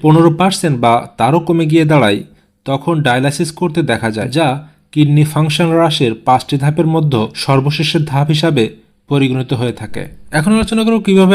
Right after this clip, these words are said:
আপনি ঘরোয়া পদ্ধতিতে ক্রিয়েটিনাইন কমাবেন। তার পূর্বে আপনি যদি আমার YouTube চ্যানেলে নতুন হয়ে থাকেন,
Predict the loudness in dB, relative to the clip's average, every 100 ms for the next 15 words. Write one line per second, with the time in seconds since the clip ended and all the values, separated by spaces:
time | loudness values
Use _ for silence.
0 | 4 2 4 4 4 2 2 2 0 0
1 | -2 0 -2 -2 -2 -2 -2 -4 -4 0
2 | 0 0 -2 -2 -4 -8 -8 -6 -6 -4
3 | -2 0 0 0 -2 -2 0 2 2 0
4 | 0 2 2 2 0 0 -2